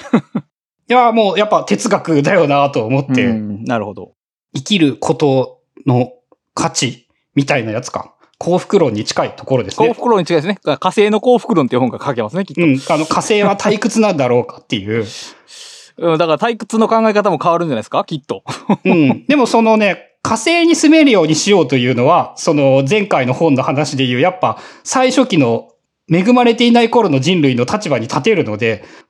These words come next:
Speaker 2: 幸福になりやすいと思うんですよね。
Speaker 1: まあ、充実感を感じるでしょうね、間違いなく。
Speaker 2: うん。まあ、そういう意味では選択肢として宇宙移住というのは、あの、人類の目標としてはありなのかもしれないなって思って。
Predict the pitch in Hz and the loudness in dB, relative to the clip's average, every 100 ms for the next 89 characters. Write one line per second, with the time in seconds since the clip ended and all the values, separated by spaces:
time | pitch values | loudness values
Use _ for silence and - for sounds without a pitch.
0 | _ - 247 214 220 247 233 226 226 214 | _ 0 2 2 2 4 4 4 2 0
1 | 214 214 135 131 139 123 135 107 123 - | 0 0 2 2 2 0 -2 -4 -4 -10
2 | _ 302 226 190 214 262 233 - 165 127 | _ -6 -2 0 0 0 -2 -2 -2 0
3 | 143 127 117 107 143 156 127 123 113 110 | -2 -2 -4 -2 0 0 0 -2 -2 -6
4 | 110 - _ - 208 180 135 107 214 214 | -10 -20 _ 0 4 4 4 2 0 -2
5 | - 339 339 311 302 294 196 175 208 - | 2 4 6 4 6 4 4 2 0 -2
6 | 208 202 214 175 - 135 - 196 165 147 | -2 0 -2 -2 -2 -2 -2 -2 -2 0
7 | 202 196 196 165 135 135 127 135 123 123 | 0 2 2 2 2 2 2 2 4 2
8 | 160 - 147 135 127 131 - - 156 254 | 2 0 0 0 0 -4 -14 -6 0 2
9 | 190 151 131 143 151 - 247 233 226 - | 4 4 2 0 0 2 2 4 2 2
10 | 185 147 165 131 117 123 131 131 123 120 | 0 2 2 0 0 -2 -2 -2 -2 -2
11 | 113 147 170 135 101 104 - 101 - | 0 -2 -2 -4 -6 -8 -6 -6 -8